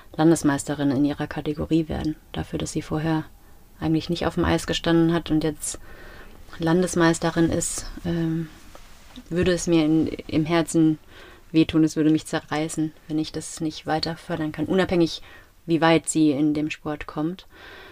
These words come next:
Ähm, aber ich möchte ihr irgendwie die Chance geben, dass sie es versuchen kann.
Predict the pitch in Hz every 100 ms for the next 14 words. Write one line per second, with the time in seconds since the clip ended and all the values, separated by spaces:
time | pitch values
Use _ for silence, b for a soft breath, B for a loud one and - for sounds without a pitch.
0 | B B 175 170 170 165 165 165 b b
1 | b b b - 165 165 165 - 165 151
2 | 170 170 - 160 - 170 160 - 175 175
3 | 170 165 165 156 156 151 151 - 160 156
4 | 160 151 156 - - - - - 165 175
5 | 160 - 98